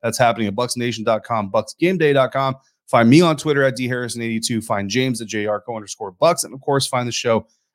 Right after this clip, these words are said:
at Locked On Bucs. If you're out and about, please be safe.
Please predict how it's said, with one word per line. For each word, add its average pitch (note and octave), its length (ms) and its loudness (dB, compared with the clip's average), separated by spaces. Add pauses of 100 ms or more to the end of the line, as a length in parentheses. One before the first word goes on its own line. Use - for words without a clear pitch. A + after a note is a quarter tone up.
at - 260 0
Locked G2+ 300 -4
On F#2+ 200 -12
Bucs. A#2 280 -2
If G#2 80 -8
you're G#2+ 100 -2
out A2+ 40 0
and A2+ 80 -4
about, A#2+ 240 0
please C3 240 -2
be C#3 100 -4
safe. F3 300 4